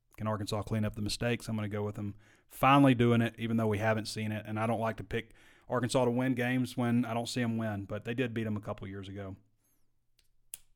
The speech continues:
I'm not, I'm, I'm not confident in it, <laughs> in the pick, so take that for what it's worth.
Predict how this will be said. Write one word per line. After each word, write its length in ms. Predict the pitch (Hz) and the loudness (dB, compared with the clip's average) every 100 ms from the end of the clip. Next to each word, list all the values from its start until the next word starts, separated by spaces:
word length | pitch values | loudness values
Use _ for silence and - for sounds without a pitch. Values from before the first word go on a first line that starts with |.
| - - _ _ 120 | -20 -20 _ _ 0
I'm 100 | 127 | 2
not, 240 | 135 - - | 2 0 -2
I'm, 240 | 110 110 | -2 -2
I'm 380 | 110 104 107 110 - _ _ _ _ _ _ _ _ _ _ - | 0 -2 -4 -10 -20 _ _ _ _ _ _ _ _ _ _ -6
not 240 | 113 104 | -4 -4
confident 480 | - 101 - 101 101 | -8 -10 -10 -12 -12
in 100 | 101 | -12
it, 80 | - - - - 202 | -8 -6 -2 0 0
<laughs> 0 | |
in 160 | - | 0
the 60 | - | 0
pick, 440 | - 185 - - | 0 0 -2 -4
so 180 | - - - - - - - - - - | 0 0 -2 -8 -8 -12 -10 -12 -16 -8
take 200 | - 120 | -4 -4
that 160 | 107 - | -6 -8
for 100 | - | -10
what 180 | 101 95 | -10 -10
it's 120 | - | -10
worth. 320 | 90 110 | -10 -10